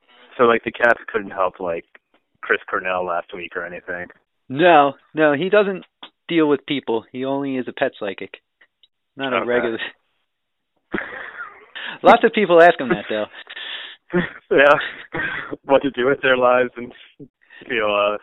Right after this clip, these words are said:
Speaker 1: not be in pain all the time.
Speaker 2: <laughs> Yeah. He doesn't really have those answers.
Speaker 1: All right, good to
Speaker 2: Like,
Speaker 1: know.
Speaker 2: like most psychics, he only has slightly less useful answers.
Speaker 1: <laughs> All right.
Speaker 2: All right,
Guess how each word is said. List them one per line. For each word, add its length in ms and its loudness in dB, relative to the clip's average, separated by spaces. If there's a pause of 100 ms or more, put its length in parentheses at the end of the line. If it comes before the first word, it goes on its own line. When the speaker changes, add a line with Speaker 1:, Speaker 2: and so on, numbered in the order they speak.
(220)
Speaker 1:
not 280 -4
be 120 -10
in 80 -12
pain 240 -8
all 80 -6
the 60 -4
time. 340 -4 (100)
Speaker 2:
<laughs> 100 -20
Yeah. 320 4 (840)
He 100 -4
doesn't 200 4
really 240 8
have 180 8
those 220 8
answers. 360 0 (1700)
Speaker 1:
All 140 -8
right, 300 -8
good 140 -12
to 80 -4
Speaker 2:
Like, 80 0
Speaker 1:
know. 180 0 (280)
Speaker 2:
like 180 4
most 160 6 (100)
psychics, 340 4 (100)
he 120 0
only 120 2
has 200 4
slightly 320 2
less 240 0
useful 340 -8
answers. 300 -10 (640)
Speaker 1:
<laughs> 720 -8
All 240 0 (800)
right. 720 -6 (1800)
Speaker 2:
All 120 -4
right, 200 4